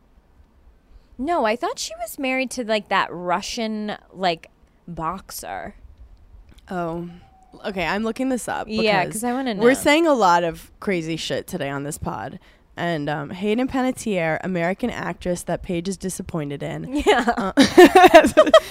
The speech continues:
Speaker 2: oh, she was with Milo Ventimiglia.
Speaker 1: No way. For how long? They
Speaker 2: Ye-
Speaker 1: just dated?
Speaker 2: For two years.
Speaker 1: Good for her.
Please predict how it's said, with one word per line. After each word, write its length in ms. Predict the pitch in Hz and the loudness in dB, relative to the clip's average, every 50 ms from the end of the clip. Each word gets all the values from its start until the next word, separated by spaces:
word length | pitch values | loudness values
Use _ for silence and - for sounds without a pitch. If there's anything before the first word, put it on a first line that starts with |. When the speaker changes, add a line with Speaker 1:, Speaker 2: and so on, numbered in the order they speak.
| 762 - - - - - - - - _ _ _ _ - - | 6 6 4 -2 -18 -20 -20 -20 -20 _ _ _ _ 2 8
Speaker 2:
oh, 100 | 349 427 | 10 10
she 180 | - - 392 427 | 10 12 12 10
was 160 | 587 659 719 679 | 10 12 10 8
with 100 | 466 370 | 8 10
Milo 420 | 311 269 294 339 381 508 523 453 349 262 226 | 10 10 10 10 12 12 12 12 12 10 6
Ventimiglia. 1160 | 214 277 294 330 359 - - 349 294 254 254 311 370 - 359 330 254 208 180 156 139 147 254 | 6 8 8 8 6 6 6 6 8 8 8 6 6 6 6 6 6 4 2 2 0 0 2
Speaker 1:
No 300 | 254 254 262 269 320 508 640 - | 4 6 6 8 8 6 6 4
way. 600 | 220 208 202 196 226 262 247 202 180 165 147 160 - | 2 2 4 6 6 6 6 4 2 0 -2 -4 -2
For 120 | - 247 | -2 2
how 200 | 247 240 262 339 | 4 4 4 6
long? 300 | 294 208 233 269 208 151 | 4 4 4 2 2 0
They 80 | 151 165 | -4 -6
Speaker 2:
Ye- 60 | 180 | -6
Speaker 1:
just 180 | 190 190 - - | -8 -10 -8 -6
dated? 400 | 170 156 151 156 180 247 359 392 - _ _ - - - - - - - _ _ | -4 -4 -2 -2 -2 -2 -2 -4 -6 _ _ -20 -20 -20 -20 -20 -20 -20 _ _
Speaker 2:
For 200 | - - 294 302 | -6 -4 -4 -4
two 180 | - - 302 302 | 0 0 2 2
years. 560 | 277 247 247 277 - 208 175 160 160 196 - | 2 2 0 -2 -2 -2 -2 -4 -6 -6 -4
Speaker 1:
Good 120 | - 494 - | -4 -4 -4
for 160 | - 494 - | -4 -8 -8
her. 560 | - - - 165 160 156 151 139 131 147 | -8 -8 -6 -4 -4 -2 -2 -4 -6 -8